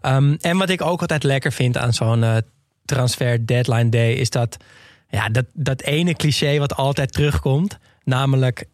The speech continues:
de speler gaat wel naar de club, hij gaat niet naar de club, hij gaat wel naar de club, toch niet, toch wel. Nou, dat was nu natuurlijk aan de hand met Aubameyang van Arsenal naar Barcelona. Ehm, en dan is er altijd zo'n,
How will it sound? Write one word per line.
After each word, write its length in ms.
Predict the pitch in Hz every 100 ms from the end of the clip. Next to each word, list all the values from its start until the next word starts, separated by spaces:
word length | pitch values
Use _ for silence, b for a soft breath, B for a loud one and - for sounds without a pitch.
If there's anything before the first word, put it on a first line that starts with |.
| _
de 180 | - 131
speler 360 | - 139 139
gaat 160 | 135 143
wel 200 | 139 143
naar 160 | 147 139
de 60 |
club, 220 | 127 143
hij 80 | 131
gaat 200 | 131 135
niet 140 | 156 135
naar 120 | 135
de 60 |
club, 140 | 120 131
hij 100 | 131
gaat 120 | 135
wel 180 | 135 139
naar 120 | 131
de 60 | 127
club, 160 | 139
toch 220 | - 156
niet, 200 | 156 143
toch 200 | - 151
wel. 240 | 139 131 156
Nou, 140 | 131
dat 160 | 117 117
was 140 | 127
nu 120 | 143
natuurlijk 360 | 135 127 131 131
aan 100 | 127
de 60 | 123
hand 180 | 123
met 140 | 131 127
Aubameyang 760 | 117 123 127 127 127 127 117 B B B
van 180 | - 139
Arsenal 380 | 123 127 123 135
naar 100 | 127
Barcelona. 680 | 123 120 131 120 139 143 185 B B B B B -
Ehm, 560 | 131 127 127 131 131 - _
en 160 | 135
dan 140 | 147 143
is 180 | 139 -
er 60 |
altijd 440 | 127 139 139 131 127
zo'n, 420 | 131 127 123